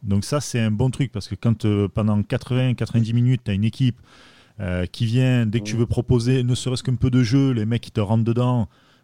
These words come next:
Speaker 1: Football un peu anglais des années quatre-vingt-dix, on va dire, hein, j'exagère un peu, mais voilà, où les mecs, c'est, c'est de la bouillie qui te procure et tout. C'est compliqué de dire, vas-y, on recommence de zéro, on va refaire des passes, on va essayer de jouer, euh, au football et tout. Donc bravo à eux quand même là-dessus.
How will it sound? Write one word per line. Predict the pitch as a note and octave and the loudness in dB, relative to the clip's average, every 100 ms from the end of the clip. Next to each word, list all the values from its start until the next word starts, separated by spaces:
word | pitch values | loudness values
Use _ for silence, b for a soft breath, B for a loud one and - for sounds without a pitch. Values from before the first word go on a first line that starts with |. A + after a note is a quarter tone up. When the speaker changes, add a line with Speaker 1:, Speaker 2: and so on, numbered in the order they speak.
| - | -14
Speaker 1:
Football | - G#2+ C3 B2+ | -8 -2 2 2
un | A#2 | 2
peu | - | 2
anglais | A#2 A#2 B2+ | 2 2 2
des | A#2 G#2 | 2 2
années | G#2+ | 2
quatre-vingt-dix, | G#2+ A2 A#2+ A#2 A#2 A2 | 0 0 2 4 4 0
on | F#2 | -2
va | F2 | -2
dire, | F2 F#2 | -2 -4
hein, | G2 E2 D#2+ D2 | -4 -6 -10 -10
j'exagère | D#2+ F2 E2+ F2 | -10 -8 -6 -2
un | F#2+ | -2
peu, | A2+ | 0
mais | F#2+ E2+ | -2 -2
voilà, | F#2 A#2+ B2 B B B | -2 -4 -6 B B B
où | F#2 | -2
les | F#2+ | 2
mecs, | G#2+ A2+ | 2 0
c'est, | - F#2+ F2 | -2 -4 -4
c'est | F#2 | -4
de | F2 | -4
la | E2 | -4
bouillie | F2 A2 A#2 | 0 2 0
qui | - | -4
te | - | -8
procure | G#2 G2+ A2+ G#2 | -4 -2 -2 -2
et | |
tout. | - D3 D#3 b b b | -2 -2 -4 b b b
C'est | - - | -20 -2
compliqué | G2+ - - C3 | -2 -2 -2 0
de | A2+ | 0
dire, | A#2 | 0
vas-y, | A2+ A2 A#2+ | -2 -2 -2
on | G2+ | -6
recommence | G2 A#2+ A#2+ A#2+ B2 | -6 -2 0 2 2
de | A2 | 2
zéro, | G#2+ A2+ A2+ C3 | 0 0 0 -2
on | B2 | -2
va | G2+ G#2 | -2 0
refaire | G2 A2 C3 A#2 | 2 2 2 0
des | A2+ | -2
passes, | - A#2+ B2 A2+ | -2 -2 -2 -4
on | |
va | G2 | -6
essayer | G2+ - | -6 -8
de | G2 | -8
jouer, | G2 G#2+ A2 | -6 -2 0
euh, | G2+ F#2 | 0 0
au | F#2+ G#2+ | 0 -2
football | - A2 G2 A#2 | -4 -6 -2 0
et | A2+ | 0
tout. | A#2 | -2
Donc | G2+ G2 | 0 0
bravo | F2+ G2+ G#2 B2+ | 0 0 0 2
à | C#3 | 2
eux | A#2+ | 0
quand | G#2+ | -2
même | F#2+ G2+ | 0 0
là-dessus. | F#2+ - | -2 -6